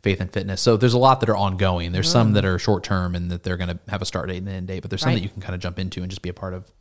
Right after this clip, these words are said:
Speaker 1: throughout the year.
Speaker 2: I have something too for the calendar.
Speaker 1: Wow. Oh my goodness.
Speaker 2: March sixteenth is a marriage retreat.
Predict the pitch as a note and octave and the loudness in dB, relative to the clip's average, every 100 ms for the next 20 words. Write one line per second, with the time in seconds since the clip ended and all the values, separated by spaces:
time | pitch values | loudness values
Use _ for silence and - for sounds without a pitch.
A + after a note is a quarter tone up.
0 | _ - F#2+ G#2+ C#3+ A3+ E4 - D#3 C3+ | _ -4 -2 2 4 2 -2 -6 -6 -4
1 | D#3 D3+ F3+ - F#3 - C3 C3+ D#3 G#3 | -6 -6 -8 -4 -6 -2 0 2 2 0
2 | C#4 G#3+ C3 D3 F3 A2 G#2+ D#3+ C#3+ G#2+ | 0 4 4 4 4 2 2 0 -2 -2
3 | F3 F3 G3 G3 - - G3 - - B3+ | 2 4 4 4 -2 -2 -4 -6 -4 -2
4 | G3+ A3+ - - F#3 E3 D#3+ F#3 A#3+ E3 | 0 -2 -6 -4 0 2 2 2 2 0
5 | D3+ - D3 A#3+ | -2 0 0 -2